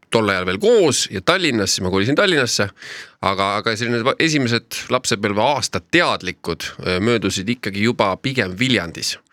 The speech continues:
kus me siis, äh, oli, elasime oma, minu emaga ja, ja pere oli, oli selles mõttes nii-öelda kahes linnas laiali.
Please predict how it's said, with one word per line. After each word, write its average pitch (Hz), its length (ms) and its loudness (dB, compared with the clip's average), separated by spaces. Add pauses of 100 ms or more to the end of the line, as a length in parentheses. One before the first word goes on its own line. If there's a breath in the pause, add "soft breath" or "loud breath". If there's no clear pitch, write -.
(380)
kus 95 200 -2
me 92 80 2
siis, 92 300 -2
äh, 92 180 2
oli, 98 220 0
elasime 101 400 -2
oma, 127 260 0
minu 143 240 -2
emaga 160 320 2 (280 loud breath)
ja, 90 260 -4 (160)
ja 92 200 -2 (160)
pere 113 300 2
oli, 117 240 2
oli 127 180 2
selles 139 160 0
mõttes 120 200 -2
nii-öelda 127 200 2
kahes 135 280 0
linnas 139 260 -2
laiali. 139 320 0